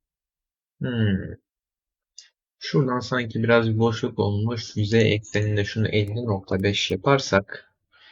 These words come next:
daha güzel bir görünüm elde edeceğiz. Evet, şimdi tam oturdu.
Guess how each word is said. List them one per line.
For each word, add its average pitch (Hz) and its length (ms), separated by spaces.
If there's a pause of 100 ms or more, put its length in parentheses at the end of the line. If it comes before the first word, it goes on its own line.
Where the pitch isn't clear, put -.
(360)
daha 113 160
güzel 95 360
bir 95 40
görünüm 92 340
elde 85 220
edeceğiz. - 720
Evet, 90 200
şimdi 110 260
tam 98 180
oturdu. - 340